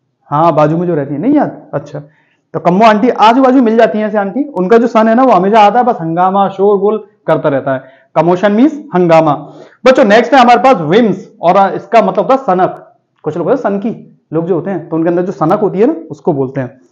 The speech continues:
mania, kind of। mania जानते हो? अब देखिए whims से कैसे याद कराओगे। एक हमारा, हमारे पड़ोस में एक बंदा रहता है, अब उसके अंदर सनक चढ़ गई थी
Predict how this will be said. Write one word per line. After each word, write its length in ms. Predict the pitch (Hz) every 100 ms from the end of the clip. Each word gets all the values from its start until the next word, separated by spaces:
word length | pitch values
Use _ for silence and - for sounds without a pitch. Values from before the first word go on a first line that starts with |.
| _ _ _ _ _ _ _ _ _ _ _
mania, 380 | 165 175 185 185
kind 220 | 156 147
of। 140 | 135 143
mania 300 | 151 175 202
जानते 240 | 208 220
हो? 60 | 214 - _ _ _
अब 120 | 214 202
देखिए 240 | 202 190
whims 300 | 143 226 240
से 100 | 269
कैसे 220 | 247 190
याद 160 | 190 175
कराओगे। 400 | 165 147 139 139 139 _ _ _ _ _ _ _ _ _ _
एक 220 | 196 202
हमारा, 320 | 175 170 175 190 185 - - _ _ _ _ _ _
हमारे 220 | - 180
पड़ोस 240 | 175 165 196
में 60 |
एक 120 | 190 156
बंदा 200 | 160 190
रहता 220 | 151 165
है, 80 | 302 - - _ _ _ -
अब 260 | 285 - -
उसके 280 | 208 208 302
अंदर 220 | 254 294
सनक 420 | 285 214 220 269
चढ़ 120 | 214 175
गई 140 | 160
थी 140 | 156